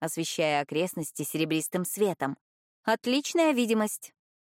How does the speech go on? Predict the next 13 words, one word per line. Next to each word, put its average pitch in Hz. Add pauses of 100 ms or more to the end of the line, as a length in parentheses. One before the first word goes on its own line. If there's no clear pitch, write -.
(140)
Роза 294
хитро 226
подмигнула 175
мне. 156 (600)
"Полетаем?" 202 (640)
"Полетаем!" 196 (680)
Я 202
привычным 180
движением 170
сняла 165
со 170
спины 165
рюкзак, 156